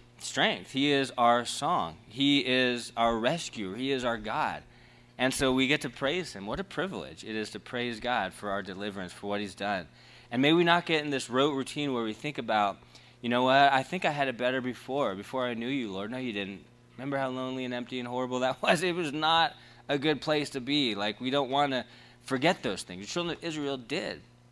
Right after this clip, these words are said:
Now, if they stayed at this place, and even when they were going through difficulty in the desert, eating manna, you know, every day,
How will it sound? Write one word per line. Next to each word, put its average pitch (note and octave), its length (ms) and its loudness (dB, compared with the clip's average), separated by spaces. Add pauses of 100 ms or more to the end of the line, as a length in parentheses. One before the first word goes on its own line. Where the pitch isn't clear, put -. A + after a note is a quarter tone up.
(340)
Now, D3 140 10
if D#3+ 60 6
they G3+ 140 8
stayed G#3 240 6
at G3+ 80 6
this F#3+ 160 2
place, G3+ 440 6
and D3 120 0
even E3+ 220 4
when D#3+ 100 4
they D#3 60 4
were D3 80 6
going D3+ 180 4
through D3 120 0
difficulty D3+ 440 -2
in C3 80 0
the A#2+ 80 -2
desert, C#3 420 4
eating D3 220 0
manna, C3+ 380 2 (340)
you B2 100 2
know, A#2 140 8
every A2+ 220 6
day, G#2+ 260 4